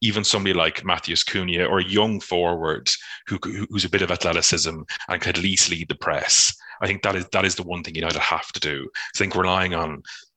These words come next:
Anthony Mar-, A-, A-, Anthony Martial for, for season is just,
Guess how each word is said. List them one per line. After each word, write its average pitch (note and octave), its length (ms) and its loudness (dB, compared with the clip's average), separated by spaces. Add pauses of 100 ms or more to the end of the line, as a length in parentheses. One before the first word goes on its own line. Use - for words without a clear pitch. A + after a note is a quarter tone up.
(120)
Anthony D#2+ 280 -4
Mar-, D2+ 200 -2
A-, G2 320 2
A-, G2 160 0
Anthony F2 260 -4
Martial D#2 520 2
for, D#2 200 -2
for - 200 0
season D#2+ 500 -2
is - 80 -2
just, - 320 0